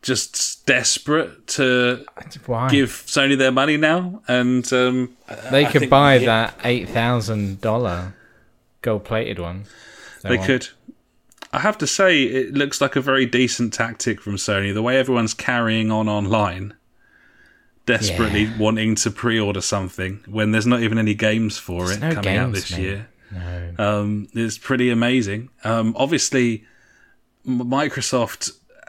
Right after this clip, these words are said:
Speaker 1: have released details of their systems.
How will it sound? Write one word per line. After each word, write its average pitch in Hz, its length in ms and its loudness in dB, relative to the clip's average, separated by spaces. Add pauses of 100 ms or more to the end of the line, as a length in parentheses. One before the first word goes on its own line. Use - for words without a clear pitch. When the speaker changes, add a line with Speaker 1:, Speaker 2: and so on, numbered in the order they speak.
(300)
Speaker 1:
have 135 420 0
released 104 560 -2
details 107 520 0
of 98 140 -4
their 107 200 2
systems. - 800 -4